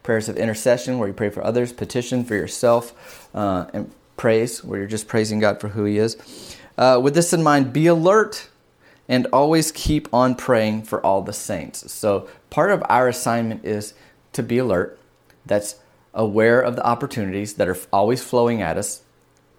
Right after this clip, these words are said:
and we're continually praying for others that are doing the same, the saints, followers of Jesus,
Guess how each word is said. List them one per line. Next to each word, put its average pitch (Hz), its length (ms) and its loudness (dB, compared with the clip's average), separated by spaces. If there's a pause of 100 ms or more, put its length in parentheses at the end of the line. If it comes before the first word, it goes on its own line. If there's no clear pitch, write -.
(520)
and 113 200 -4
we're 113 100 0
continually 110 680 -4
praying 92 540 -8 (520)
for - 200 -6
others 80 440 -6 (300)
that 104 180 -8
are 85 100 -6
doing 87 220 -10
the 82 60 -12
same, - 300 -12
the 67 80 -14
saints, - 580 -10
followers 95 400 -2
of 87 120 -12
Jesus, - 500 -14